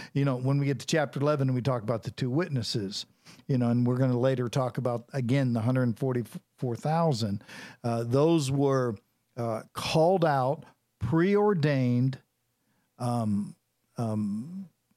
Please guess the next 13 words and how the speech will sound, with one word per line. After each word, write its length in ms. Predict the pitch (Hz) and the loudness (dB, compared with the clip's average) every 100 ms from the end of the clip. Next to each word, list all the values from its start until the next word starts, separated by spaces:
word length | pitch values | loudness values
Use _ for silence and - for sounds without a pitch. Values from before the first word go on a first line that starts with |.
| - - | -20 -6
people 340 | 160 170 147 151 | -2 0 0 0
that 200 | 127 117 | 0 2
God 300 | 143 147 160 | 2 2 2
is 120 | 156 | 0
going 300 | 143 143 143 | 0 0 0
to 80 | 143 | 0
use 520 | 135 120 117 113 - - - - - | 0 0 0 0 -4 -8 -20 -20 -8
to 120 | 139 | -4
bring 460 | 117 110 131 147 151 | 0 0 2 4 4
in 320 | 139 135 117 | 2 2 0
his 220 | - 127 - | -2 -4 -4
kingdom. 580 | - 117 104 104 101 - - | -2 0 0 -4 -16 -20 -10
So. 260 | 113 92 | -8 -8